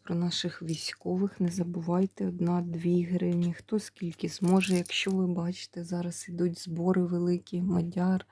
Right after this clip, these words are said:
збирає на, е, дрони і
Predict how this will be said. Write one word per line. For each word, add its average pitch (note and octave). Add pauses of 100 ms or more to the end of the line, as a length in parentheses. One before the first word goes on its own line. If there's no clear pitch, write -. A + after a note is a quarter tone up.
(360)
збирає F3+
на, F3 (1600)
е, F3 (640)
дрони F#3 (400)
і E3